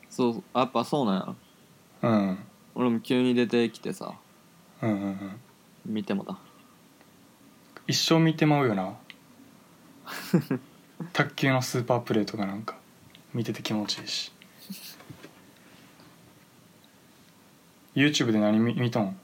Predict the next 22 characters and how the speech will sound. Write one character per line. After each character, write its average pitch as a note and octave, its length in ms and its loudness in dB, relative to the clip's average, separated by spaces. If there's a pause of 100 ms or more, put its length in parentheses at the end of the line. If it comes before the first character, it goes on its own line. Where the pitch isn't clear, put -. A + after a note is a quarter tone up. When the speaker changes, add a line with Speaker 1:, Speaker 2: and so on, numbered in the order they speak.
(120)
Speaker 2:
普 A2 120 -2
段。 F#2+ 160 -2 (1400)
Speaker 1:
普 - 80 -2
段 A#2+ 240 -2
は - 120 -12 (120)
別 G2+ 320 -2
に F#2+ 100 -4 (120)
ギ A#2+ 100 -4
タ A2 240 0
ー G#2 80 0
ぐ G#2 80 0
ら F#2+ 80 -2
い。 - 60 -10 (840)
Speaker 2:
あ G2 540 2 (340)
あ。 A#2 80 -2
Speaker 1:
あ G#2 60 0
と、 F#2+ 320 0 (1300)
ネ A#2 120 -2
タ G#2+ 140 0
の G#2 140 0
種 G2+ 260 0
と。 - 220 -10